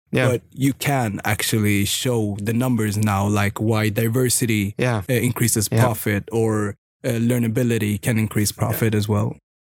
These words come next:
Speaker 1: It's gonna be interesting. I think a lot right now about how the organization of the future will look like.
Speaker 2: Yeah.
Speaker 1: I, I don't have an, an answer to it, but I just know that what everybody's doing now is wrong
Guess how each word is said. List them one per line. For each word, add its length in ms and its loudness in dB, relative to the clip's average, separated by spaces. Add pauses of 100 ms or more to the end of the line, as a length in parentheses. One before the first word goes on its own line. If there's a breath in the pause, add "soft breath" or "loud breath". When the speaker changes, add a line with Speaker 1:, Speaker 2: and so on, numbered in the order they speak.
(180)
Speaker 1:
It's 140 -8
gonna 200 0
be 100 0
interesting. 340 0
I 100 2
think 220 -2
a 60 0
lot 260 0
right 200 0
now 260 0
about 340 0
how 720 -2
the 140 -2
organization 640 0
of 80 -4
the 40 -6
future 360 -2
will 80 2
look 200 -2
like. 200 0
Speaker 2:
Yeah. 200 2
Speaker 1:
I, 100 0
I 240 0
don't 120 0 (180)
have 280 0
an, 220 -2 (100)
an 160 0
answer 300 0
to 200 -2
it, 220 -2
but 100 0
I 80 0
just 220 -2
know 420 0
that 120 0
what 340 -2
everybody's 480 0
doing 180 0
now 220 0
is 140 -2
wrong 320 0